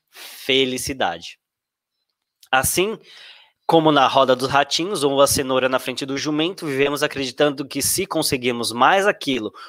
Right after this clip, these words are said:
ou só mais aquilo, aí sim fi-, finalmente seremos felizes. Só que a, a realidade é outra.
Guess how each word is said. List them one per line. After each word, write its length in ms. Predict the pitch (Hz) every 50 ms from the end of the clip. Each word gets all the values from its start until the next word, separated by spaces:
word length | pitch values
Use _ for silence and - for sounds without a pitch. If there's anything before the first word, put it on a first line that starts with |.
| - - _
ou 180 | - 156 156 151
só 340 | - - - - 208 226 233
mais 280 | 214 175 143 135 123
aquilo, 480 | 127 123 - - 147 151 156 165 185 - - - - - - - _
aí 320 | 147 147 143 139 160 202
sim 240 | 190 - - 185 185
fi-, 300 | 170 - - 165 175 156
finalmente 480 | 147 - - 175 185 165 151 156 156 151
seremos 320 | - 160 143 147 151 147
felizes. 480 | - - 180 175 147 123 104 - - -
Só 140 | - 123 -
que 100 | - 127
a, 60 | 120 120 117 110 _ - - - - _ -
a 80 | 131
realidade 540 | 120 131 139 131 127 123 127 127 123 135 139
é 80 | 160 170
outra. 400 | 151 139 127 117 - 104 98